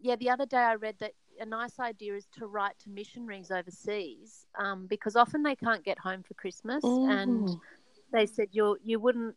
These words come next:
Speaker 1: understand how much joy a letter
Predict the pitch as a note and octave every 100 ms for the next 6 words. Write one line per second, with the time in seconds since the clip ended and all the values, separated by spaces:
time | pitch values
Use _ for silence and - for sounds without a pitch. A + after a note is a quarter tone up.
0 | _ G3+ G3+ G3 - - F3+ E3+ E3 E3
1 | - F3 E3+ D#3+ D#3+ F#3+ F#3 - - -
2 | F#3 F3 F3 G3 F#3 F3 F3 F3+ E3 C4